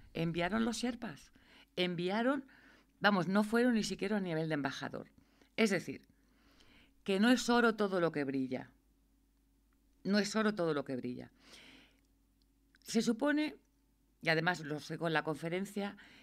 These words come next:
que, eh, Ucrania, al margen de la ayuda para la reconstrucción,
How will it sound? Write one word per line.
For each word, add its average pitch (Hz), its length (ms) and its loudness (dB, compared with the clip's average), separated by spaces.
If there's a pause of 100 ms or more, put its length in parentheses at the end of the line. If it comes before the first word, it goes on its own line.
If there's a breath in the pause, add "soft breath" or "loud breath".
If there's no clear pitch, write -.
(240 loud breath)
que, 214 360 2
eh, 156 400 0
Ucrania, 220 720 2 (100)
al 175 200 0
margen 214 640 2
de 160 160 -2
la 151 100 -2
ayuda 165 360 4
para 147 200 4
la 143 60 4
reconstrucción, - 840 -4